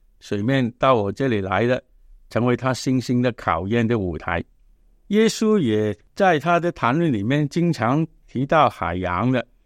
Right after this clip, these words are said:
比方他说天国好像网撒在海里，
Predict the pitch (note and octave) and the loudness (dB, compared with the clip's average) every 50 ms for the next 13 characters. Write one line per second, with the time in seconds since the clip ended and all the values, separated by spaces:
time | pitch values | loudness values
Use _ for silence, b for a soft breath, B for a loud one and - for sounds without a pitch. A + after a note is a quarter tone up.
0 | _ _ _ - - G#2 A2+ C3+ C#3 C#3+ C#3+ C3+ D3 D3 D3 D3+ D3 C#3 - D3 | _ _ _ -12 -8 -4 -2 0 0 0 -2 0 0 2 2 2 0 0 -2 -2
1 | C#3+ C#3+ - E3 D#3 D#3 C#3+ C#3+ C3+ C3 - A2 G2 G2 F#2 - D3+ C#3+ C3+ B2+ | -2 -2 0 0 0 0 2 2 2 2 2 0 -2 -2 -2 0 0 2 2 2
2 | A2+ G#2 - - _ _ _ _ _ - - - A2+ G#2+ F#2+ F#2 F2+ F2+ F#2 G2 | 0 -2 -6 -10 _ _ _ _ _ -20 -12 -4 0 2 2 2 2 0 -2 -6
3 | - - - - D#3 C#3+ C#3 D3+ C3+ A#2+ - - - F#2 G2 A#2+ D#3 F3 D#3+ B2+ | -8 -10 -6 0 0 0 2 2 0 -2 -2 -4 -4 -2 0 2 2 2 2 0
4 | G#2 E2+ E2 - | -2 -2 -6 -10